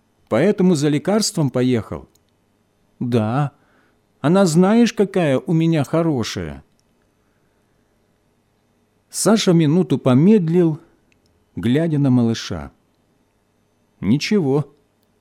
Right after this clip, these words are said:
добрый малый, с характером. Голубые глаза Жени смотрели на него умоляюще.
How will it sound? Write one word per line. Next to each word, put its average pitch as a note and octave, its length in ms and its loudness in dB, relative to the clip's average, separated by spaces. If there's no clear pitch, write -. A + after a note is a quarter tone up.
добрый A#2 460 -2
малый, G#2 420 -4
с - 140 -12
характером. G#2+ 840 -4
Голубые F3 540 4
глаза E3 400 0
Жени F#3 360 2
смотрели F3 560 0
на D#3+ 120 -2
него C3+ 520 -2
умоляюще. C#3 880 -6